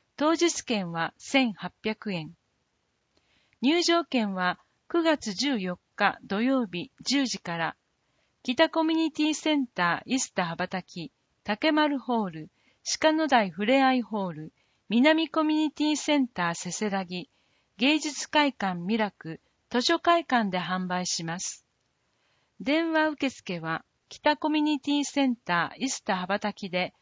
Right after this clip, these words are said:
九月二十一日土曜日十時から。問い合わせ、北コミュニティセンターイスタ羽ばたき、電話七一三三三一。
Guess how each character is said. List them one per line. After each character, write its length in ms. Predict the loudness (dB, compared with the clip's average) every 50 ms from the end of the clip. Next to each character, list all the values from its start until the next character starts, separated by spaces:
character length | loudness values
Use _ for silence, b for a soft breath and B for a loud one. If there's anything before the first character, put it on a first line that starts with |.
| _ _ _ _ _ _ -4
九 160 | -2 0 2
月 280 | 2 2 0 0 0 0
二 180 | 2 2 2 2
十 220 | 0 -4 -4 -6
一 280 | -8 -8 -6 -4 -2 -2
日 480 | -2 -4 -6 -8 -6 -6 -6 -6 -8 _ -6
土 140 | -4 -2 0
曜 260 | 2 2 2 0 0
日 240 | -2 -6 -10 -10 _ _
十 240 | -4 -2 0 0 0
時 160 | 0 -4 -8
か 160 | -8 -8 -8
ら。 220 | -6 -6 -8 -8 -10 _ _ _ _ _ _ _ _ _ _ _ _ _
問 240 | -2 0 2 2 4
い 60 | 4
合 80 | 4 4
わ 120 | 2 2
せ、 380 | 0 0 0 2 2 0 0 -6 _ -16
北 240 | -6 0 0 0
コ 140 | 2 2 0
ミ 120 | 0 2 2
ュ 20 | 0 0
ニ 40 |
テ 120 | 0 0 0
ィ 100 | 0 0
セ 240 | 0 0 0 2 2
ン 120 | 2 0
タ 360 | -2 -4 -2 -2 0 0 -2 -4 -6
ー 40 | -6
イ 60 | -6
ス 140 | -6 -6 _
タ 120 | -4 -4
羽 100 | -4 -2
ば 140 | -4 -4 -4 -4
た 120 | -6 -10
き、 300 | -10 -10 -12 -12 -12 -12 _ _ _ _ _ _ _ _ _ -4
電 320 | 0 2 2 4 2 2
話 280 | 2 4 2 2 0 -4 _ -4
七 300 | 0 2 2 2 2 2
一 400 | 0 -2 -4 -4 -4 -4 -6 -10 -14
三 380 | -16 -8 -2 0 2 2 0
三 400 | -2 -6 -2 0 0 2 0 0
三 420 | -6 -8 -4 -4 -2 -2 -2 -4 -6
一。 460 | -6 -8 _ -12 -12 -10 -10 -10 -12